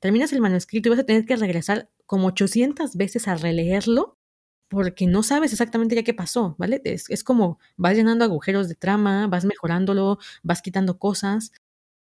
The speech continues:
Al haber hecho todo sin planificación, tienes que, que hacer muchísima más edición. De hecho, incluso se utiliza el tema de los tres borradores.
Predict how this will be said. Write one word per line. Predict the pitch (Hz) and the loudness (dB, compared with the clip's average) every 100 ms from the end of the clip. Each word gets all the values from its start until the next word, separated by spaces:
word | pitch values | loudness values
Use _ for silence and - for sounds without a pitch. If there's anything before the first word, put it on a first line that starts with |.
| _ _ _ | _ _ _
Al | 185 180 | 0 2
haber | 190 254 | 4 2
hecho | 269 262 | 2 0
todo | 247 240 220 - | 2 2 2 -6
sin | - 170 | -4 -2
planificación, | 165 165 160 170 165 - 233 262 - - | 0 -2 -2 -6 -6 -2 0 -2 -6 -4
tienes | 196 240 240 | 0 0 -2
que, | - 175 156 - - - 170 - | -2 0 0 -4 -12 -16 -16 -6
que | 175 | -2
hacer | - 240 | 0 4
muchísima | 226 226 269 262 247 220 | 2 2 -2 -2 0 0
más | 208 202 | 0 0
edición. | 208 165 - 165 156 - _ _ _ _ _ _ _ _ _ _ | 0 0 -2 -4 -4 -12 _ _ _ _ _ _ _ _ _ _
De | - 196 | -2 0
hecho, | 202 | 2
incluso | 214 190 254 240 | 2 4 4 2
se | 233 180 | 0 -2
utiliza | 170 180 185 208 | 0 0 0 0
el | |
tema | 190 190 208 | 0 0 2
de | |
los | 175 151 | 0 -2
tres | 175 180 | -2 0
borradores. | 190 170 160 156 - | 0 0 -2 -2 -6